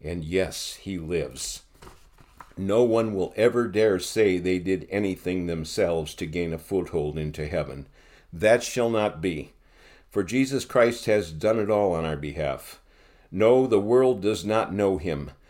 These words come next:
Many know of him, but they do not know him in such a way as to call him Savior and Lord, and yes, even friend. Many people today cannot make that claim,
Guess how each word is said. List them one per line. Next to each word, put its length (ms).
Many 360
know 260
of 200
him, 340
but 180
they 120
do 180
not 320
know 220
him 240
in 100
such 380
a 60
way 260
as 140
to 100
call 300
him 240
Savior 640
and 160
Lord, 540
and 160
yes, 420
even 260
friend. 520
Many 300
people 380
today 400
cannot 560
make 260
that 300
claim, 340